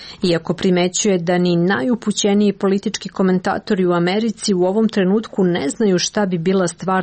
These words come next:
spoljna politika Donalda Trumpa i njegove administracije,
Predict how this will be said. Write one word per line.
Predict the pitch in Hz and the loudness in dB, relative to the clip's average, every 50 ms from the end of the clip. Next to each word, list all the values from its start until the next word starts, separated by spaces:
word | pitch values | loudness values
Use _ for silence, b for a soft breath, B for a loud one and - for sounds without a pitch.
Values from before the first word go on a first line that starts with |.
| 175 170 160 | 0 0 -2
spoljna | - - - 185 180 175 175 170 165 165 | -2 -4 -2 0 0 2 2 0 -2 -2
politika | - 175 175 175 175 214 - - 185 | 0 0 0 0 0 -4 -4 -2 -4
Donalda | 165 151 170 170 175 180 180 170 165 170 | -2 -2 0 0 2 2 2 2 0 -2
Trumpa | 160 - - 180 180 180 185 180 185 | -2 -2 -2 0 0 0 0 0 0
i | 175 170 160 | 0 0 0
njegove | 165 180 180 190 180 165 165 | 0 0 0 0 0 0 0
administracije, | 160 160 156 156 160 - - - - 160 - 214 - - - 311 262 214 | -2 -2 -2 -2 -2 -4 -4 -4 -4 -4 -4 -4 -4 -2 0 0 0 0